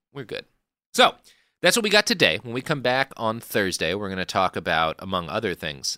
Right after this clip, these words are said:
uh, the court case in two thousand seven against Purdue Pharmaceutical, uh, the ongoing legal stuff now, and of course, we're gonna get a lot into the marketing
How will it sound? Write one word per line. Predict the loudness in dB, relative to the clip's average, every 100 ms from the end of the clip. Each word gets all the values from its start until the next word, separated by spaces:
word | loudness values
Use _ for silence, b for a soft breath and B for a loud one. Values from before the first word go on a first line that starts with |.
| -8
uh, | -6 -2 -2 -4 -6 -8 -12
the |
court | -16 -8 -6 -4
case | -4 -4 -6
in |
two | -10 -6
thousand | -4 -4 -4
seven | -4 -2 -6
against | -8 -10 -10
Purdue | -10 -10
Pharmaceutical, | -8 -8 -6 -4 -4 -6 -12 -16 _ _ _ _
uh, | -2 -2 -2
the | -2
ongoing | -2 -2 -2 -2
legal | -4 -4 -4
stuff | -2 -4
now, | -2 -2 -2
and | -6
of |
course, | -4 0 0
we're | -4 -8
gonna | -6
get | -4 0
a |
lot | 4 4 2
into | -6 -8 -2 0 0 -4 b b
the | -6
marketing | -2 -2 -2 -8